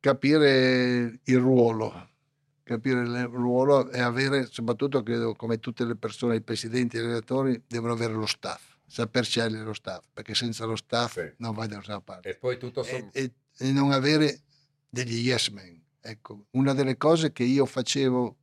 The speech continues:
Speaker 1: co-, quando facevo riunioni coi gioca-, con, no, coi giocatori, con lo staff, dicevo: "Voi dovete dire quello che pensate."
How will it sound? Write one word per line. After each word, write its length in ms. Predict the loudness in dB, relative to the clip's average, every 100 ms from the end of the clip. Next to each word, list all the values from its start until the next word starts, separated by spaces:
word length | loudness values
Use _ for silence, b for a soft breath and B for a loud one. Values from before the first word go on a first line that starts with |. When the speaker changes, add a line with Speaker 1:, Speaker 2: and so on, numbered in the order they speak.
| _
Speaker 1:
co-, 180 | -2 -2
quando 220 | 0 -2
facevo 240 | 0 0 2
riunioni 400 | 4 6 6 4
coi 160 | 0
gioca-, 320 | -2 -4 -4 -6 _ -14
con, 200 | -6 -4
no, 200 | -2 -4
coi 140 | -4 -8
giocatori, 420 | -8 -4 -4 -4
con 160 | -6 -8
lo 60 |
staff, 400 | -4 -2 -2 -2 _ _ _ _ _ _ _
dicevo: 360 | -4 0 2 4
"Voi 180 | 4
dovete 340 | 6 4 4 4
dire 260 | 6 6
quello 240 | 4 2 2
che 120 | 0
pensate." 560 | 0 0 0 -4 -8